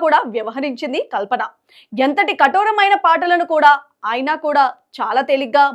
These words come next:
మంచినీళ్లు తాగినట్లుగా పాడేయగల కల్పన తన కెరీర్ లో మూడు వేలకు పైగా పాటలు అలపరించింది. అంతేకాదు, దేశ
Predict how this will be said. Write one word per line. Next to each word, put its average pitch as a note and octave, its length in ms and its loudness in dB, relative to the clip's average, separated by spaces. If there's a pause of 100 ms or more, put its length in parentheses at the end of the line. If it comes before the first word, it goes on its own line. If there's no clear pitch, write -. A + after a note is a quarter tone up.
(140)
మంచినీళ్లు G#4+ 560 -4
తాగినట్లుగా E4+ 600 0 (260)
పాడేయగల B3 480 -2 (140)
కల్పన A#3 300 0 (340)
తన A4 120 2 (100)
కెరీర్ G4+ 320 0
లో G4 40 4 (220)
మూడు B3 280 -2
వేలకు D#4 340 0
పైగా D4+ 260 0
పాటలు D4 340 2 (320)
అలపరించింది. C4+ 640 -4 (460)
అంతేకాదు, E4 480 0 (200)
దేశ F4+ 140 -2